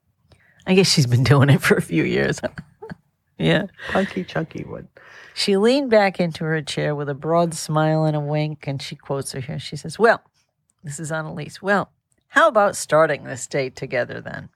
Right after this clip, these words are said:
Speaker 1: The right way. I think I can find something here to make a nice little breakfast for the three, oh no, I'm sorry, the four of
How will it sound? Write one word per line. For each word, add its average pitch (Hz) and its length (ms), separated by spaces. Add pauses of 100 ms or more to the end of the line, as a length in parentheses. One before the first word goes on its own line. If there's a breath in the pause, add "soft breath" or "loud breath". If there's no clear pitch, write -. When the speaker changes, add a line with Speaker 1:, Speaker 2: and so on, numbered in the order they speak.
(260)
Speaker 1:
The 214 100
right 226 300
way. - 300 (400)
I 254 120
think 190 320
I 156 140
can 139 180
find 143 360
something 190 680
here 143 220
to 147 100
make 151 240
a 151 60
nice 180 340
little 165 240
breakfast 147 560
for 156 160
the 147 160
three, 156 400 (480 loud breath)
oh 170 80
no, 143 220
I'm 160 180
sorry, 143 320
the 151 100
four 185 360
of 143 120